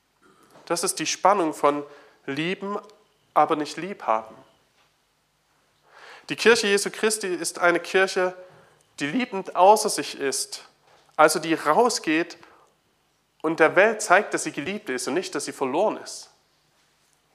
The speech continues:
Auch wenn beides sehr eng miteinander verbunden ist.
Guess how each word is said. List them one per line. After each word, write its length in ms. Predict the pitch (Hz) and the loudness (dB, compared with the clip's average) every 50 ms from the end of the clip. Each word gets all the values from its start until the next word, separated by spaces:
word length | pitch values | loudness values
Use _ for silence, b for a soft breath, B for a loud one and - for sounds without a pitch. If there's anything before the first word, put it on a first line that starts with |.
| _ _ _ _ _ _ _ _ _ _ _ _ - | _ _ _ _ _ _ _ _ _ _ _ _ -16
Auch 160 | 135 - 151 | -12 -6 -6
wenn 100 | 135 127 | 2 4
beides 560 | 135 139 151 147 135 - - - - - _ _ | 6 6 6 4 0 -4 -4 -8 -10 -12 _ _
sehr 240 | - - 147 139 131 | -8 -2 0 0 0
eng 160 | 131 131 131 | 0 -4 -6
miteinander 400 | 131 - 127 123 127 131 127 123 | -6 -6 -4 -4 -4 -6 -6 -8
verbunden 440 | - - - - 139 143 - - - - | -14 -14 -10 -8 -10 -10 -10 -18 -18 -16
ist. 240 | - - - - | -14 -14 -14 -14